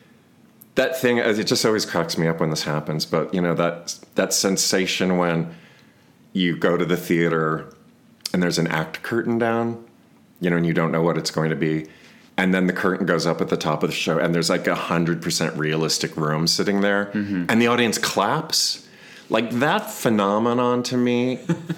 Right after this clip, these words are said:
Speaker 2: <laughs>
Speaker 1: I have to come up with some fantastic, maybe there is a name for what is going on in an audience's head when that happens. But to me,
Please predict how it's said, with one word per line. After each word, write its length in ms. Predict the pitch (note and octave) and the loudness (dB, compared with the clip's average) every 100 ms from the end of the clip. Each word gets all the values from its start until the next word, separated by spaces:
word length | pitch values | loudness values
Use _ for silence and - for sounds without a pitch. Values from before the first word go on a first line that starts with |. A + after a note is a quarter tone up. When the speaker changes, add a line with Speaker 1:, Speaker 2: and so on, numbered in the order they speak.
| - | -10
Speaker 2:
<laughs> 440 | - - - _ | -20 -20 -20 _
Speaker 1:
I 80 | A#2 | 0
have 240 | C#3+ D3 - | 2 0 0
to 60 | |
come 220 | - G#2+ F#2+ | -2 0 2
up 160 | F2+ | 2
with 80 | F2+ | 0
some 200 | - E2 | 0 0
fantastic, 560 | E2 D2+ D#2+ D#2+ - G2 | 0 -2 -2 -2 0 2
maybe 200 | F#2+ F2 | 2 2
there 200 | D#2+ D#2+ | 2 0
is 120 | D2 | 0
a 80 | D#2+ | 0
name 340 | D#2+ D2 D2+ | 0 0 -2
for 200 | - D#2+ | -2 -2
what 460 | D2+ D#2 E2 - - - - | 0 0 0 -2 -10 -6 -2
is 160 | E2 | 0
going 400 | C#2+ D#2+ D#2+ D#2+ - | 0 0 0 -2 -2
on 500 | D2+ D#2 D#2 D2+ D2 - - - _ | 0 0 0 -2 -6 -12 -20 -20 _
in 100 | F#2 | -2
an 140 | E2 D#2+ | 0 0
audience's 800 | D#2 D2+ D#2+ E2+ E2 E2 D2+ | 0 0 0 0 -2 -2 -2
head 360 | - - D2+ E2 | -4 -4 -4 -4
when 200 | E2+ E2 | -2 -2
that 180 | D#2 D2+ | -2 -4
happens. 640 | - D2+ D#2 A2 A2+ A#2 - - - - - | -4 -4 -2 0 0 -4 -10 -18 -18 -18 0
But 240 | B2 A#2+ | 0 0
to 140 | - A#2+ | 0 2
me, 560 | A2+ A#2+ B2 B2 B2 | 4 4 2 0 -4